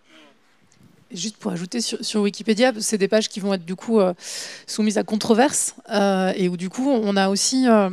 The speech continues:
bah, les différents contributeurs qui vont peut-être <laughs> s'affronter sur cette page Wikipédia par couches, euh, successives, euh, interposées. Euh, mais, mais quelque part, euh,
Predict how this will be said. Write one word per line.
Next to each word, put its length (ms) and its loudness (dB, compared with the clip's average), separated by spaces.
bah, 140 2
les 120 -2
différents 320 2
contributeurs 560 4
qui 200 -6
vont 260 0
peut-être 280 2
<laughs> 0 -
s'affronter 560 0
sur 140 -4
cette 160 -2
page 160 -2
Wikipédia 480 0
par 220 -6
couches, 340 -2
euh, 220 -4
successives, 640 -4
euh, 220 0
interposées. 600 0
Euh, 320 6
mais, 260 2
mais 140 -4
quelque 400 0
part, 340 2
euh, 160 -2